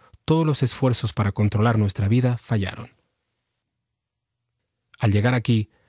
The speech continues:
la mayoría nos damos cuenta de que la única forma de conservar lo que se nos ha dado es compartir este don de una vida nueva con el adicto que todavía sufre. Este es nuestro mejor seguro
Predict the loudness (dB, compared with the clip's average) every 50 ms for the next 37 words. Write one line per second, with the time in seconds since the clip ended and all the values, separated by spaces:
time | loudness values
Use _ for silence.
0 | _ _ -2 0 2 2 4 4 2 2 2 2 2 2 2 0 2 2 2 2
1 | 2 0 0 0 2 2 2 0 -2 -2 0 -2 0 0 2 2 2 2 2 2
2 | 0 0 0 -2 0 0 0 2 2 2 2 0 0 0 0 0 0 0 0 2
3 | 2 2 2 0 0 0 -2 -2 -2 -2 -2 -2 0 0 0 0 2 0 0 -2
4 | -4 -6 _ _ _ -20 -20 -16 -6 -4 -4 -4 0 0 0 2 2 2 0 2
5 | 0 0 0 2 0 -2 0 -2 0 2 2 2 2 0 -2 _ _ _ _ _
6 | _ -6 -2 0 2 2 2 2 2 2 2 2 2 2 2 2 0 -2 -2 0
7 | 0 2 2 2 0 0 0 -2 -4 _ -4 -6 -4 -2 -2 -2 0 0 0 0
8 | 0 0 0 0 -2 0 -2 -2 -2 -4 -12 -12 -14 _ _ _ _ _ _ _
9 | _ _ _ _ _ -2 -2 -2 -2 0 -2 -2 -2 -2 _ -18 -20 -20 -20 -12
10 | -4 -2 -2 0 2 0 0 2 2 2 2 2 0 0 -2 -2 0 0 0 2
11 | 2 2 2 2 0 -2